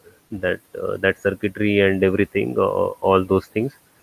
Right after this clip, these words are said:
uh, will be, uh, encased in this, uh, temperature indicator box. Uh, we need not to go, we need not go into that detail,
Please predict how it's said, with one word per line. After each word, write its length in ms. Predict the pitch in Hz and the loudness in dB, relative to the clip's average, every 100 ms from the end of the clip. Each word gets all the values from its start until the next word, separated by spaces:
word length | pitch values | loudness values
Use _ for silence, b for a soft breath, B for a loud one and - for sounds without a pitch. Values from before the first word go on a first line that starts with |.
| _ _ | _ _
uh, 180 | 98 95 92 | 2 4 4
will 160 | 98 | 2
be, 340 | 95 101 95 90 | 2 0 2 2
uh, 140 | 87 | 2
encased 520 | - 92 95 107 - | 0 -2 2 2 2
in 120 | 98 92 | -6 -2
this, 340 | 95 - - | -4 -4 -12
uh, 200 | 95 90 - | -8 -8 -4
temperature 680 | 95 90 95 - 92 87 - | -4 -2 -4 -4 -6 -8 -10
indicator 500 | 98 98 95 92 90 | -8 -6 -4 -4 -2
box. 360 | 90 110 - - _ _ _ _ _ - | 0 0 0 -20 _ _ _ _ _ 2
Uh, 160 | 98 92 | 4 6
we 100 | 101 | 6
need 160 | 104 | 6
not 240 | 101 110 - | 6 4 4
to 80 | |
go, 200 | 98 104 - - | -2 -4 -6 -10
we 120 | 117 110 | -6 -2
need 160 | 107 | 2
not 220 | 113 113 107 | 4 4 6
go 120 | 110 | 4
into 360 | 107 101 101 92 | 4 2 0 2
that 260 | 95 101 | 2 2
detail, 340 | 92 95 107 | 0 2 2